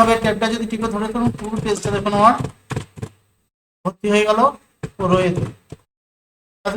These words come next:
দূর পর্যন্ত রো দিয়ে দিলাম, এবার টেবিলটা হয়ে গেল, রোগুলো তৈরি হয়ে গেল। এরপর চলে যাবো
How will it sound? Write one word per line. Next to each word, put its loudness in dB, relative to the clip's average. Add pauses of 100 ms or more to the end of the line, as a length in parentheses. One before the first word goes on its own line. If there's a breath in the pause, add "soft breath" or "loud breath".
দূর 0
পর্যন্ত 2 (100)
রো 4
দিয়ে -2
দিলাম, 0 (340)
এবার -4
টেবিলটা 0
হয়ে 0
গেল, 2 (1040)
রোগুলো 2 (120)
তৈরি 0
হয়ে 0
গেল। -2 (160)
এরপর 6
চলে 0
যাবো 4